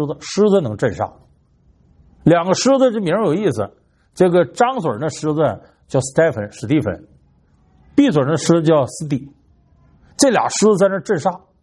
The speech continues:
有人说这几层树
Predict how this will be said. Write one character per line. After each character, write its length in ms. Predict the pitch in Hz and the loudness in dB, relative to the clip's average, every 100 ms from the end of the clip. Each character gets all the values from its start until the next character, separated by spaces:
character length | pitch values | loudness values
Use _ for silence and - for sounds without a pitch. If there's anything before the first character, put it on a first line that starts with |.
| _ _ _ _ _ - | _ _ _ _ _ 0
有 120 | 214 | 2
人 100 | 302 | 4
说 160 | 254 311 | 2 2
这 160 | 330 | 2
几 320 | 320 - 160 143 | 0 -2 0 2
层 180 | 214 | 0
树 480 | 285 330 330 254 175 | 0 2 2 2 -2